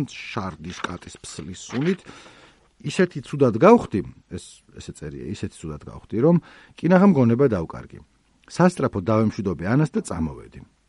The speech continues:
სამუდამოდ წამოვედი. ანასთვის აღარასოდეს დამირეკავს. ვერც კი წარმოვიდგენდი, რომ ასეთ ლამაზ და მოვლილ გოგონას, ანუ მთავარი მაინც რა იყო, ბინაში ასეთი საშინელი მდგომარეობა ექნებოდა.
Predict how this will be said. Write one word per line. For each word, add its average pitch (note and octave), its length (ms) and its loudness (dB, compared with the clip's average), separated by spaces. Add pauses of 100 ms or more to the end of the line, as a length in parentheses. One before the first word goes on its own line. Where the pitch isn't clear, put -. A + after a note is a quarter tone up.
(600)
სამუდამოდ E3 640 6
წამოვედი. E2+ 640 -4 (400)
ანასთვის D#3+ 480 4
აღარასოდეს A2+ 640 0
დამირეკავს. E2 600 -8 (760)
ვერც F#3+ 220 8
კი B2+ 140 -8
წარმოვიდგენდი, C3+ 720 2
რომ G#3 160 6
ასეთ B2+ 300 0
ლამაზ G#2 400 -2
და F#2+ 140 -6
მოვლილ D#2+ 420 -6
გოგონას, F#2+ 720 -4
ანუ D#2 220 -10 (260)
მთავარი C#2 540 -14
მაინც C2+ 320 -18
რა C#2+ 220 -14
იყო, - 220 -2 (880)
ბინაში F#3+ 380 6
ასეთი D#3+ 380 2
საშინელი F#2 520 -2
მდგომარეობა E2 680 -4
ექნებოდა. - 560 -16